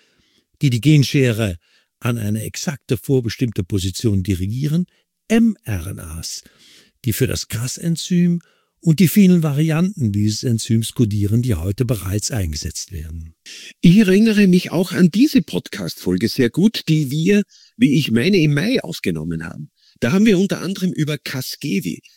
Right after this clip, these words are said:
Speaker 2: dem ersten zugelassenen crispr-Cas neun Gentherapeutikum, gesprochen, mit dem Patienten, die an der Sichelzellkrankheit oder der Beta-Thalassämie leiden, gentherapeutisch behandelt werden. Bei dieser Therapie spielen M R N As noch eine Rolle.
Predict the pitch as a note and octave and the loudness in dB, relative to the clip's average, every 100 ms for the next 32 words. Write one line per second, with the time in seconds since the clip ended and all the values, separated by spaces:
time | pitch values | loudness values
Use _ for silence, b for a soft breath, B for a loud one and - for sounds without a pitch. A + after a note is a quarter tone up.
0 | b B2 B2 D#3 F#3+ - F#3 - E3 D#3+ | b 0 0 -2 -2 0 -2 0 0 0
1 | C#3 D#3+ C3+ B2 E3+ - C3+ A#2+ - A2+ | 0 0 0 0 -4 -2 -6 -6 -4 -4
2 | - A2 A2 D#3+ _ - B2+ D#3 E3+ C#3+ | -2 -2 0 -4 _ -2 -2 0 -2 -2
3 | C#3 C3 C#3+ D3+ D3 D3 D3 - - C3+ | -2 -2 -2 -2 -2 -2 -4 -4 -6 -6
4 | - G3 b b b b b b B2+ A#2 | -4 -4 b b b b b b 0 4
5 | D#3+ D#3 C#3 - C3+ D3 - G3+ G#3 - | 2 2 -2 2 0 0 0 2 2 0
6 | - - D#3 B2+ - - A2 E3+ - E3 | -6 0 2 2 2 0 0 0 0 2
7 | D3+ D#3+ - B2+ D#3+ - E3 F3 _ A#2 | 2 0 -4 -2 -4 -4 -4 -4 _ 0
8 | G#2+ G2 F2 - - G2 B2+ - G2+ F#2+ | 0 0 -4 -6 -4 -2 -2 -4 -4 -4
9 | - F#2 F#2 C3+ C#3 C3+ D#3 b b b | -4 -6 0 0 0 0 -2 b b b
10 | B2+ C3+ D#3+ D3 C#3 - A#2+ C#3 - - | 2 2 2 0 -2 -2 -2 -2 -2 -2
11 | G#2+ D#3 D#3 F2+ - C#2+ C#2+ _ _ _ | 0 0 0 -2 -12 -12 -20 _ _ _
12 | _ _ _ _ _ _ G2 G#2 D3+ G3 | _ _ _ _ _ _ -2 2 4 4
13 | E3+ D#3 C#3+ D#3+ E3+ - C#3+ C3+ - B2+ | 2 0 0 -2 -4 0 2 2 2 -2
14 | D3 - B2 A2+ F2+ C3 - B2 B2 A#2 | 0 -4 -2 -2 -4 -4 -2 -2 0 0
15 | F#2+ A#2 C#3+ | -2 -2 -2